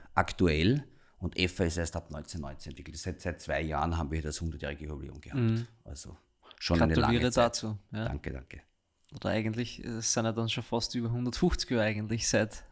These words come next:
Speaker 2: seit dem ersten Grundstein, ne?
Speaker 1: Eine Ewigkeit für heutige Verhältnisse.
Speaker 2: <laughs> Ja, ja, das ist, das ist allerdings richtig. Gerade in, in, auch in einer, einer Branche wie diese oder alles mit, mit Technik ist sehr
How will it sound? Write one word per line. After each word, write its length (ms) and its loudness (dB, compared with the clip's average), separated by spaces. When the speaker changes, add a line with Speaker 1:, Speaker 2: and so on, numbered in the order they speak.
Speaker 2:
seit 400 6
dem 120 6
ersten 340 6
Grundstein, 640 4
ne? 100 4
Speaker 1:
Eine 240 6
Ewigkeit 640 8
für 160 4
heutige 420 4
Verhältnisse. 640 -2
Speaker 2:
<laughs> 160 -16
Ja, 260 6
ja, 200 8
das 320 0
ist, 260 4
das 120 4
ist 120 0
allerdings 460 2
richtig. 420 -4
Gerade 280 2
in, 340 0
in, 340 -6
auch 420 -2
in 120 2
einer, 160 2
einer 180 2
Branche 440 4
wie 80 -8
diese 440 -2
oder 140 2
alles 260 0
mit, 260 -4
mit 220 -6
Technik 480 -4
ist 240 0
sehr 400 2